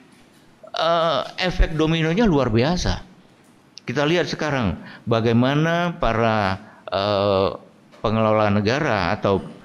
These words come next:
atau P N S katakanlah, yang level-level menengah ke bawah itu sudah mulai baik mereka. Mereka sudah betul-betul menjalankan tugasnya. Mereka sudah lebih hati-hati. Cuman level-level atas ini. Level-level atas ini. Dan level-level atas itu siapa yang bisa menanganinya?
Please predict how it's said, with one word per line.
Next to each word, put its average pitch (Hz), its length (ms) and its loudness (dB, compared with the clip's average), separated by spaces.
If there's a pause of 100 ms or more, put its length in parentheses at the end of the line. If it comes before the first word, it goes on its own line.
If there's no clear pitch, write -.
(180)
atau 104 240 -2
P 101 160 0
N 113 160 0
S 131 160 0
katakanlah, 101 680 -2 (300)
yang 135 160 0
level-level 151 560 0
menengah 113 400 2
ke 110 80 0
bawah 82 260 2
itu 95 160 0
sudah 131 220 0
mulai 156 400 2
baik - 340 -2
mereka. - 400 -2 (540)
Mereka 175 320 -2
sudah 151 160 0
betul-betul 131 560 0
menjalankan 117 480 0
tugasnya. 127 480 -2 (240)
Mereka 190 240 -2
sudah 143 240 0
lebih 117 160 0
hati-hati. 117 560 -2 (400)
Cuman 202 240 2
level-level 185 400 0
atas 190 320 -2
ini. 131 160 -2 (880)
Level-level 165 400 -2
atas 165 320 -2
ini. 104 160 -2 (160)
Dan 156 160 -2
level-level 226 480 0
atas 131 320 -2
itu 240 160 0
siapa 226 320 0
yang 202 80 2
bisa 196 80 0
menanganinya? 202 560 0